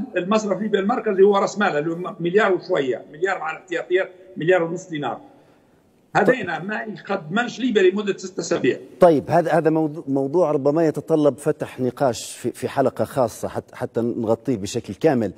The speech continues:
Speaker 2: لكن سأعود معك إلى، إلى صلب ال-، موضوعنا في هذه الحلقة تحديدا. التقييد الوصول إلى منظومة النقد الأجنبي اللي تحدث عنه باتيلي وقال بأنها أثار غضب الشارع الليبي، وأن كان له دور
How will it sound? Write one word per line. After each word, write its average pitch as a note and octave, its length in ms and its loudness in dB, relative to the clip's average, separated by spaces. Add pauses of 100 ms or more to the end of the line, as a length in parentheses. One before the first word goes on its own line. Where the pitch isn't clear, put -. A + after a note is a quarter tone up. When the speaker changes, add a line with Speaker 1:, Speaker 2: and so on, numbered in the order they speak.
(280)
Speaker 2:
لكن C3+ 320 4
سأعود C#3+ 360 2
معك B2+ 320 0
إلى، A#2+ 200 2
إلى A#2 240 2
صلب A2 380 -2
ال-، G2+ 640 0
موضوعنا A#2 480 2
في A#2+ 120 -2
هذه A2 100 0
الحلقة G#2+ 360 0
تحديدا. G2 480 -2 (640)
التقييد C#3+ 1160 0 (360)
الوصول A#2+ 560 2
إلى C#3+ 180 4
منظومة C3+ 420 0
النقد C#3 300 0
الأجنبي G2+ 680 -2 (260)
اللي G#2 120 -2
تحدث B2+ 440 0
عنه B2 180 2
باتيلي A#2+ 380 0
وقال B2+ 200 0
بأنها A#2+ 360 2
أثار B2 280 2
غضب G2+ 280 0
الشارع F#2+ 340 -2
الليبي، B2+ 420 -2 (360)
وأن C3+ 280 4
كان D3 240 4
له C#3 60 4
دور D#3 380 2